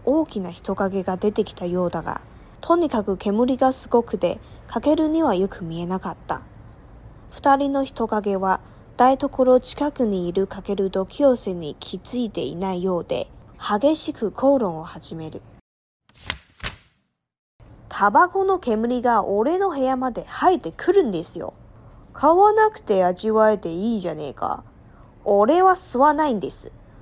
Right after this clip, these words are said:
とにかく迷惑だから控えてください。ほら、こんなに立ち込めて。」と、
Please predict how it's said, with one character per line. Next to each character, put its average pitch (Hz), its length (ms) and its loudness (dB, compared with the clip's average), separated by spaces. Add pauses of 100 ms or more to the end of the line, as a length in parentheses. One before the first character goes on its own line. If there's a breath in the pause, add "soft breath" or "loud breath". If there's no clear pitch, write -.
(100)
と 403 160 2
に 339 120 2
か 185 140 -10
く 160 140 -14
迷 277 280 2
惑 - 240 2
だ 170 120 -6
か 165 120 -14
ら 156 100 -10
控 359 320 2
え 359 60 0
て 202 80 -4
く 180 100 -12
だ 156 120 -10
さ 170 200 -4
い。 - 40 -12 (720 soft breath)
ほ - 180 2
ら、 269 200 2 (260)
こ 294 220 2
ん 311 60 0
な 311 100 2
に 302 80 -2
立 262 320 -4
ち - 0 -
込 320 160 0
め 254 140 0
て。」 - 220 -6 (380)
と、 190 200 2